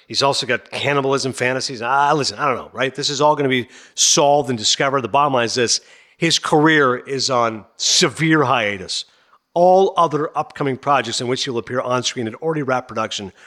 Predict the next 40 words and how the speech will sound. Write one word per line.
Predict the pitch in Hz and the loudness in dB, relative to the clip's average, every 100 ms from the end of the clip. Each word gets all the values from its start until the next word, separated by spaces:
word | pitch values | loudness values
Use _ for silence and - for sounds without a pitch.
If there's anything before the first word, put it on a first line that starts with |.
| - | -20
prior | - 175 185 | -2 2 2
to | 151 | 2
the | 131 | 0
allegations. | 117 104 101 95 - - - - | 0 -2 -6 -6 -8 -10 -20 -6
Could | 208 | 0
you | 226 | 2
imagine | 196 202 196 | 2 2 2
you | |
have | 156 | 4
a | |
movie | 165 156 | 4 4
right | 156 156 | 4 2
now | 147 | -2
in | 135 | 0
the | 127 | -2
can | - 156 160 | -2 0 0
starring | - 131 131 | 0 -2 0
Armie | 135 147 | 0 -2
Hammer? | 117 139 151 170 - - - | -2 -2 -2 -2 -4 -20 -14
Like, | 147 | -10
"We | |
can't | 156 185 | -4 -4
put | 185 | -4
this | 175 | -6
movie | 180 269 180 | -2 2 2
out | |
here. | 113 | 0
Nobody | 131 185 | 0 2
wants | 185 | 2
to | 180 | 0
watch | 220 247 | -2 -2
this | 147 | -6
guy. | 113 | -6
He's | 107 | -6
toxic." | - 180 247 - - _ _ _ _ | -2 -2 -2 -6 -10 _ _ _ _
He | 123 | -6
may | 143 180 | 2 2
have | 165 | 2
been, | 165 165 165 | -2 -2 -2
uh, | 160 160 147 | -2 0 2